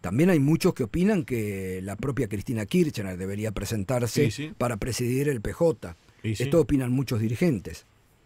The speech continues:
Speaker 2: Y
Speaker 1: Que,
Speaker 2: sí,
Speaker 1: que
Speaker 2: sería
Speaker 1: tiene que haber un juego activo de todos los que hoy participan, de decir, bueno, señores, eh,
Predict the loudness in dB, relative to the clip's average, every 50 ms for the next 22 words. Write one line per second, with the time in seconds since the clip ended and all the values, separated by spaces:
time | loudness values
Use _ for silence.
0 | -20 _ _ _ _ -6 -2 0 2 4 4 4 4 2 2 0 -2 2 4 6
1 | 6 6 4 4 4 6 6 6 6 6 6 2 0 -2 -12 -20 -10 -4 0 2
2 | 4 4 2 0 2 6 8 8 8 8 6 4 4 4 4 2 0 -4 _ _
3 | _ _ -4 -4 -4 -4 -6 -8 -2 2 4 4 6 6 4 4 2 -2 -2 4
4 | 6 8 8 8 8 6 2 -2 -4 -4 -2 0 0 2 2 0 -4 -4 -2 -4
5 | -4 -2 0 -2 0 2 2 2 2 0 -2 -10 _ _ -4 0 0 0 2 4
6 | 2 4 6 6 4 4 2 -4 -6 -4 -2 0 0 2 2 0 0 -2 -6 -10
7 | -16 -20 _ _ _ _ _ _ _ _ _ _ _ _ -4 -2 0 0 2 0
8 | 0 -2